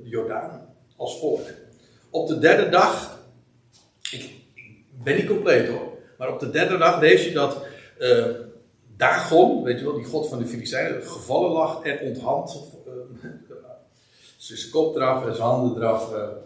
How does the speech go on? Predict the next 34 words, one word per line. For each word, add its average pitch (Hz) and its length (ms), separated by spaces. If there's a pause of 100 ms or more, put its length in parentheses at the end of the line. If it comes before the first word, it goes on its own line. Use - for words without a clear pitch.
(160)
en 117 140
dan 113 80
lag 120 200
hij 120 160
voor 123 160
de - 60
ark 123 320
van, - 160 (200)
van, - 400
van, - 260
eh, - 160 (120)
van - 100
Israël. 123 520 (800)
Eh, 143 180
op 190 140
de 170 120
derde 214 280
dag 202 200
ging 185 220
de 143 140
doodzieke 165 960 (320)
hoos-, 131 460
eh, 147 120
koning, 143 580
eh, 123 240
Hiskia - 760
hersteld 226 640
naar 175 300
de 208 60
tempel. - 640 (380)
Was - 180
trouwens 120 260
ook 165 160
voorzegd. - 400